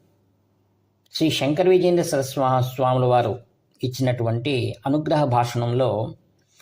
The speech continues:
మూడు మాటలు అమృతప్రాయంగా మనం స్వీకరించాలి. మొదటిది, మన హైందవ ధర్మానికి ప్రచారం, విచారం, ఆచారం మెండుగా అవసరం ఉంది అన్నారు.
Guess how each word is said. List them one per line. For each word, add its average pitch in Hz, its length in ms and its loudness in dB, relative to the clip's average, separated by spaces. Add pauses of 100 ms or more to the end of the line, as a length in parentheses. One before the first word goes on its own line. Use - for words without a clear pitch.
(240)
మూడు 170 320 4
మాటలు 139 460 2 (120)
అమృతప్రాయంగా 123 880 0
మనం 113 240 0
స్వీకరించాలి. 101 760 -6 (1040)
మొదటిది, 135 760 0 (720)
మన 143 140 2
హైందవ 175 480 4
ధర్మానికి 135 800 0 (200)
ప్రచారం, 123 760 2 (560)
విచారం, 120 800 0 (320)
ఆచారం 127 720 0 (1000)
మెండుగా 156 680 2
అవసరం 143 480 0
ఉంది 131 240 2
అన్నారు. 107 360 -2